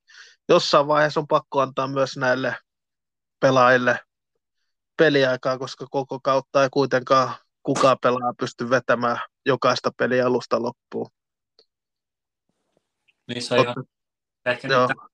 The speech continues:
Speaker 2: vielä Tielemans enemmän näitä floppisiirtoja.
Speaker 1: Joo, toistaiseksi, toistaiseksi. Onneksi, onneksi tässä on vielä aikaa kuitenkin sen verran, että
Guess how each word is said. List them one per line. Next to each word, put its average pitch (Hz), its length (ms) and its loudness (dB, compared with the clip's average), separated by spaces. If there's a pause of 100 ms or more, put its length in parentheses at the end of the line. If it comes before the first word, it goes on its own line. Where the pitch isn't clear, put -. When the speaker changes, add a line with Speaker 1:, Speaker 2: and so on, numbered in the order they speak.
(380)
Speaker 2:
vielä 107 160 -4 (600)
Tielemans 110 500 -10
enemmän 110 340 -10
näitä 104 220 -12
floppisiirtoja. - 920 -14 (1800)
Speaker 1:
Joo, 165 480 6 (220)
toistaiseksi, 151 720 2
toistaiseksi. 135 600 -4
Onneksi, 143 440 -8 (680)
onneksi 151 300 2
tässä 151 200 -2
on 151 60 -4
vielä 156 200 4
aikaa 139 480 0 (140)
kuitenkin 135 420 -4
sen 131 220 -2
verran, 123 300 0
että 120 540 -10